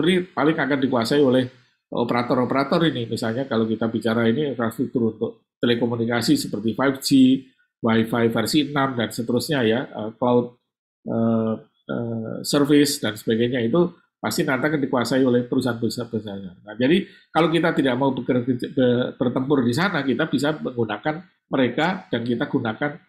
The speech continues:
platform mereka untuk kita membuat kontennya. Jadi misalnya tadi menggunakan spasial, kita membuat konten untuk salah satu kantor, misalnya kantor Telkom lah. Kebetulan, eh, ini tadi ada, ada sahabat saya nih, Pak Cahyana Ahmad Jayadi ini, beliau ini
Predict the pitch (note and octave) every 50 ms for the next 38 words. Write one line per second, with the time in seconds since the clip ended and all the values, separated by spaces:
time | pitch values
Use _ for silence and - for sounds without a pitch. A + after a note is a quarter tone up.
0 | _ _ _ _ _ _ _ - C3+ B2+ C3 - D3+ C3+ C3+ C3+ B2+ A#2 A2+ D#3
1 | E3 E3 C#3 A#2+ C3+ D#3 E3 - - _ _ _ _ _ - C#3+ C3 D#3 D3 D3
2 | C#3+ B2 A#2 A#2+ G#2+ - - B2+ A2+ A2 - - G#2 G2 F#2+ F2+ E2 - _ _
3 | _ - - - _ _ _ _ _ _ _ _ _ - A#2 A2+ C3 C#3 C#3 B2+
4 | A#2+ A#2 A#2 B2+ C#3 D3+ D3 - A#2+ A2+ B2 C#3 C#3 C3+ C3 B2 A#2 A#2 A2+ A2+
5 | A2 A#2+ A#2 A#2 - - A#2+ A#2 A#2 - C3+ C#3+ D#3 D#3 C#3 C3 A#2+ C3+ C3 C3+
6 | B2+ A#2 B2 A#2+ A#2 - B2 A2+ - - D3 D3 C#3 B2 A#2 - - - - _
7 | _ _ _ _ - - B2 B2+ A#2 C3 B2 A2+ - - A#2+ A#2+ A#2 A#2+ D3+ C#3+
8 | C3 A2 A2 G#2 A2 A2 A2+ B2 B2 A#2 A#2 A2 B2 B2 A#2 A#2+ A#2 A2+ - _
9 | _ - B2+ A2+ A2 - D#3+ D3 B2+ - F#2 F2 - - A2+ A2 A2+ C3 C#3+ D3
10 | - _ _ _ _ _ _ - B2 A#2 A#2 B2+ C#3+ C3 C3+ A#2 A#2+ C#3 C3+ C3
11 | C3 B2+ A#2+ G#2+ - C3 B2 C3 A#2 - C#3+ C3 A#2+ C3+ A#2 A#2 D3+ D3 C#3 B2+
12 | A#2 - G#2+ A2+ - A#2 A#2 A2+ A2+ A2+ A2+ A#2 A2+ A2+ C3 B2 A2+ A#2 A2 A2+
13 | A2+ A2 A2+ B2+ B2 B2 D#3+ D#3 C#3+ - A2+ A#2 A#2+ B2+ C#3+ D#3 D3+ C#3+